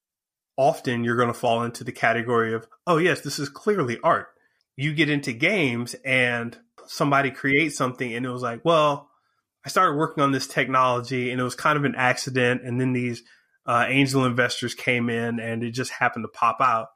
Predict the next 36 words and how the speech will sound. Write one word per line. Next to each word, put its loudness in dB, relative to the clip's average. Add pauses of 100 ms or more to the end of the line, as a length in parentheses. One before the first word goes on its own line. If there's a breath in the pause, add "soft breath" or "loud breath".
(240)
That -2
could -2
be -4
art. 0 (200)
It's -6
not 4
a 2
definite -2
scale 0
of -8
yes, -2
no. -2 (840 soft breath)
But -2 (100)
what 0
I 2
can -4
tell 0
you -4
is -8
that -4 (640 soft breath)
a -4
lot 4
of 0
what 2
is -6
developed -2
out -2
there -6 (340)
is 0
not 2
developed -2
in -4
the -6
spirit 0
of -10
art. -4